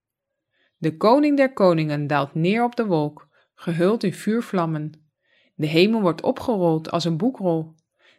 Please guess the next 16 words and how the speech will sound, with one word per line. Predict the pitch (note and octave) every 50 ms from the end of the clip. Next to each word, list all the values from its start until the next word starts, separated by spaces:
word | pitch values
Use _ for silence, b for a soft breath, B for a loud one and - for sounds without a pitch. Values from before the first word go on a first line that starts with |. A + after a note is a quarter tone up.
| _ _ -
De | D#3 D3 D#3 -
aarde | - D#3 F3+ G#3 A3 G#3
siddert | - - - B3 C4 C4 G3+ -
voor | - - D#3+
hem | D#3 D3+ D3+ D#3 D#3 D#3 - _ _ b b b b b b b
en | - E3 E3 D#3+ D#3+
elk | - - B3 D4 D4 -
eiland | - - G#3+ F#3+ E3+ D#3 D3+ D3 C#3+ C#3
en | - - E3 -
elke | - - A#3 C4+ C4 - B3
berg | G#3+ G#3+ G3+ G3 G3 G3 G3 - - _ _ _
wordt | - D#3+ E3 D#3+ D#3+
van | - D#3+
zijn | - - C#3+ C#3 C#3
plaats | - F3 F3+ F#3+ G3+ G3 -
gerukt. | - - E3 D#3+ D#3+ D#3 D#3 - - - _